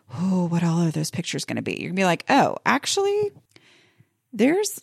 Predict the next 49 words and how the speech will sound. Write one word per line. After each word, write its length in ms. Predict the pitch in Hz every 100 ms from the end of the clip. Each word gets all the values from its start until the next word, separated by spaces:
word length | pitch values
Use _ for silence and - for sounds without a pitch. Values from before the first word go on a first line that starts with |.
| _ _
a 80 | -
lot 360 | 190 170 196 -
in 120 | 143
there 120 | 135
that 100 | 135
I 100 | 117
could 120 | - -
get 140 | -
rid 120 | 147
of." 120 | 123
And 100 | 101
it's 80 | -
gonna 180 | - 294
start 280 | - 285 -
to 80 | 240
change 500 | - 262 240 233 240
how 140 | 226
you 240 | 196 185
view 280 | 185 220 269
it 140 | 226 -
the 140 | 214
next 320 | 226 254 -
time 220 | - 202 180
that 100 | -
you 100 | 147
come 200 | 175 143
back 240 | 120 -
to 140 | -
it, 180 | - - - -
okay? 280 | 170 180 208 247 _ _ _ - - - - -
Then 220 | 240 302 302
look 200 | 277 330
for 200 | - 330
easy 300 | 254 269 294
stuff, 580 | 262 - 233 - - - -
okay? 400 | 180 214 185 233 - - - -
Maybe, 640 | 220 254 294 320 311 - - - -
most 400 | 233 285 359 -
likely, 480 | 240 269 - 202 196
a 60 | 208
lot 240 | 208 220
of 140 | 311 277
your 160 | 240 -
easy 320 | 226 247 240
stuff 360 | - 170 156 -
is 100 | -
gonna 200 | 190 185
be 460 | 202 233 190 170 - - - -
that 380 | 180 185 170